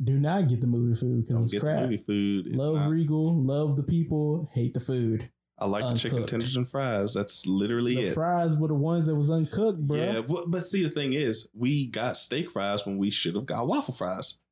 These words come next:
Speaker 2: is the entire point of the entire thing.
Speaker 1: Steak fries are good.
Speaker 2: They are when they're cooked all the way.
Speaker 1: Yeah.
Speaker 2: Waffle fries,
Speaker 1: Waffle
Speaker 2: at least
Speaker 1: fries
Speaker 2: if you
Speaker 1: could be uncooked too.
Speaker 2: They could.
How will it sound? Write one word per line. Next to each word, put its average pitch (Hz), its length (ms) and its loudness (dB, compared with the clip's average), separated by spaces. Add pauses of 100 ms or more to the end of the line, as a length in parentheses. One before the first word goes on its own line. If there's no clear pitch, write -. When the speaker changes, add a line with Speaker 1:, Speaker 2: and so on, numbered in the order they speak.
Speaker 2:
is 117 160 -2
the 113 160 0
entire 170 300 -2
point 104 220 -4
of 104 80 -4
the 107 100 0
entire 113 320 -2
thing. 98 360 -6 (320)
Speaker 1:
Steak 349 300 -2
fries 320 300 2
are 240 100 2
good. 208 560 2
Speaker 2:
They 123 200 -2
are 123 280 0
when 113 140 0
they're 98 160 0
cooked - 280 -6
all 95 160 -2
the 92 80 -2
way. 98 400 -4
Speaker 1:
Yeah. 349 400 0 (280)
Speaker 2:
Waffle - 320 -6
fries, 123 440 -2
Speaker 1:
Waffle - 140 0
Speaker 2:
at - 60 0
least 185 240 0
Speaker 1:
fries 247 220 0
Speaker 2:
if 277 60 0
you 208 60 2
Speaker 1:
could 170 80 2
be 208 380 2
uncooked 220 560 0
too. 277 480 2
Speaker 2:
They 180 160 -2
could. 107 680 0